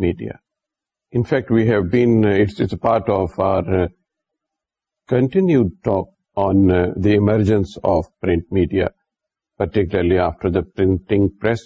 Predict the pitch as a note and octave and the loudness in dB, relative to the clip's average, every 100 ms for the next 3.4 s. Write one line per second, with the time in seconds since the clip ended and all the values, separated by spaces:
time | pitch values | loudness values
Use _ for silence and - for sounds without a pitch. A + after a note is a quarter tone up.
0 | - - - - - F2+ G#2 F#2 D2 - | -4 -2 -4 -8 -6 -2 0 0 -4 -12
1 | _ _ _ _ _ F#2+ F#2 F2+ F2 F2+ | _ _ _ _ _ -2 0 0 2 0
2 | F2+ - - _ - A#2+ C3+ A2+ F2+ F2+ | 0 -2 -8 _ -4 0 2 2 0 0
3 | E3+ G3 - - | 2 2 -2 -12